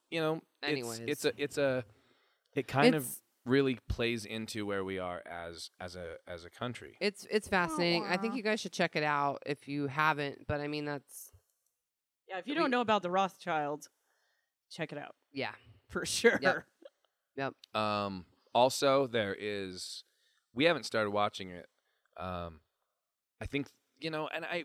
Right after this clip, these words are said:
Speaker 1: I mean, I know we had kind of had this on our list to talk about maybe doing an episode, but now that there's a series out and, uh, and that people can watch, there was a, uh, there's a series that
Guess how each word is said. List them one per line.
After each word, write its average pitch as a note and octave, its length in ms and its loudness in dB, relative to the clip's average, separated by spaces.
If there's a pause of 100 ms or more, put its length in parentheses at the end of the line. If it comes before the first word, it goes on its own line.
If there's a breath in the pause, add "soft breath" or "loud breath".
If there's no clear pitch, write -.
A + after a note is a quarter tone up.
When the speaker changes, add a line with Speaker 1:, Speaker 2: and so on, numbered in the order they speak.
Speaker 1:
I D#3+ 100 -4
mean, D#3+ 220 -6
I D#3 80 -2
know F3+ 140 -2
we F#3 140 -2
had C3+ 240 -2
kind B2+ 220 -6
of A2+ 80 -8
had A#2 220 -6
this G#2+ 160 -8
on A2+ 120 -4
our G2+ 120 -4
list G2+ 240 -6
to - 60 -20
talk G2 220 -4
about F#2+ 140 -6
maybe F#2+ 200 -10
doing F2+ 220 -10
an E2 80 -14
episode, F#2 520 -8
but F#2 160 -6 (480 soft breath)
now D3+ 180 6
that D3 100 2
there's C3+ 140 2
a A2+ 60 -4
series C#3 480 -2
out F#2+ 320 0 (380)
and, G2 380 -4
uh, F2+ 420 -2
and F#2+ 140 -8
that F2+ 100 -12
people F#2+ 260 -6
can F#2 200 -12
watch, F2+ 340 -6
there G2 200 -4
was F#2+ 240 -6
a, F2 240 -8
uh, D#2+ 220 -12 (480)
there's G2 140 -8
a F2+ 40 -8
series G2 400 -4
that F#2 160 -8